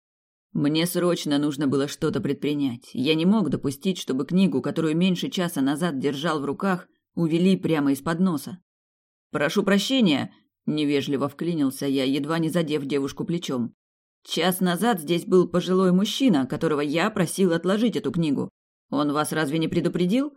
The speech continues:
Он сможет подтвердить мои слова. Где он, кстати?» «Дедушка?»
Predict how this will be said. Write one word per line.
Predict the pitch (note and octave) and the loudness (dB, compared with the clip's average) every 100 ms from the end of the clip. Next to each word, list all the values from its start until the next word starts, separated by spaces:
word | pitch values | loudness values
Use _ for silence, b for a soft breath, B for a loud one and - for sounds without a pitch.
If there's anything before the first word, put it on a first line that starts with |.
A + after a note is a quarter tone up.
| _ _ - | _ _ -6
Он | C3+ C3+ | 0 0
сможет | - D3+ E3+ F#3+ | 0 -2 -2 -2
подтвердить | F#3+ G#3 G#3 D4 C4+ | 2 2 4 0 2
мои | E3+ | 0
слова. | C#3 C#3+ C3+ A#2 - - | 0 -2 -2 -4 -10 -6
Где | C#3 F#3+ C#4+ | -2 0 2
он, | C3+ | 0
кстати?» | - B2+ - - _ _ _ _ _ _ _ | -2 -10 -8 -12 _ _ _ _ _ _ _
«Дедушка?» | - B2+ C#4+ D#4+ G#3+ - C#3 E3+ | -6 -2 0 2 0 0 -6 -6